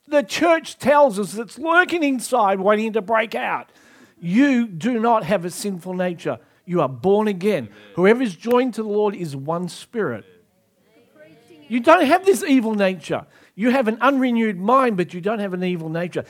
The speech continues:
Speaker 1: Satan does not live in you. There is not some evil nature competing for your attention. You are one in spirit. That nature was put to death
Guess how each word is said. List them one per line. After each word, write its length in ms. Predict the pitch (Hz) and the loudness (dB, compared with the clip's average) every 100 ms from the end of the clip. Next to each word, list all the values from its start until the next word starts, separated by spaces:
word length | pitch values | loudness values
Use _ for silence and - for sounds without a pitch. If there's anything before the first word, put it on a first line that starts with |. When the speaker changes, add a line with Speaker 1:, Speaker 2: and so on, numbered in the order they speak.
| - | -12
Speaker 1:
Satan 540 | - - 262 254 294 | -6 0 2 2 -2
does 220 | 202 180 175 | -2 -2 -2
not 240 | 233 262 | -2 -2
live 240 | 214 226 | -2 -2
in 140 | 214 185 | -2 -4
you. 200 | 151 117 - | -6 -6 -10
There 140 | 190 202 | -4 -4
is 120 | 180 | 2
not 200 | 285 311 | 2 4
some 240 | 269 254 - | 0 0 0
evil 300 | 277 269 269 | 0 2 0
nature 380 | 220 214 220 220 | 0 -2 -4 -4
competing 1000 | 196 190 - 403 392 359 233 214 247 - _ _ _ _ | -4 -6 4 4 6 4 2 0 -6 -8 _ _ _ _
for 280 | - 277 277 | -4 2 4
your 240 | 269 285 285 | 8 8 8
attention. 720 | 285 311 311 - 175 113 - _ _ _ _ _ _ | 2 -2 -2 -4 -6 -6 -12 _ _ _ _ _ _
You 160 | 185 180 | -6 -2
are 120 | 147 | 0
one 260 | 139 160 196 | -2 -6 -6
in 140 | 196 | -6
spirit. 500 | - - 214 139 - _ _ - | -10 -8 -4 -4 -6 _ _ 0
That 220 | 226 226 | 0 0
nature 280 | 214 185 160 | -4 -4 -8
was 180 | 139 127 | -10 -8
put 400 | - 262 - - | -2 -2 -4 -10
to 80 | 202 | -4
death 360 | 190 185 165 | -2 -2 -4